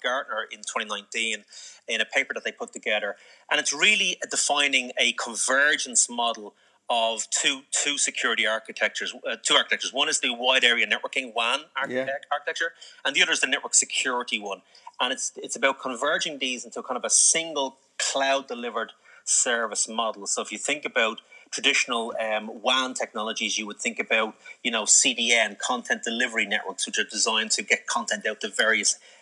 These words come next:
Speaker 1: elements of the network, and S D wan and network as a service, stuff like that. So all the kind of connection stuff.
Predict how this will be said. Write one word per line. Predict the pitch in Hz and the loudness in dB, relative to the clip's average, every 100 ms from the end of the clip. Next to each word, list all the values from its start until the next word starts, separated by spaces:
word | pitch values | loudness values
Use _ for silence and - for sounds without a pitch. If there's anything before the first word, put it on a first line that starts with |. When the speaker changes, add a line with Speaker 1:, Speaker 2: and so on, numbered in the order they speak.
| - | -4
Speaker 1:
elements | 120 113 107 | -2 0 -2
of | 101 | -2
the | |
network, | 110 117 95 - | -2 -2 -4 -2
and | 104 104 - - - | -2 -2 -12 -4 4
S | 110 | 4
D | - 107 | 4 2
wan | 104 110 107 101 | -2 0 2 0
and | 101 | -2
network | 107 107 104 | -4 -2 -2
as | 92 | 2
a | |
service, | - 110 107 - | 4 4 2 0
stuff | 110 | 2
like | 117 104 | 2 2
that. | 98 | 2
So | 135 | 2
all | 160 | 2
the | 127 | 2
kind | - 120 | -2 -6
of | |
connection | - 123 131 - - | -4 0 2 2 2
stuff. | - - 92 - | 2 2 -2 -8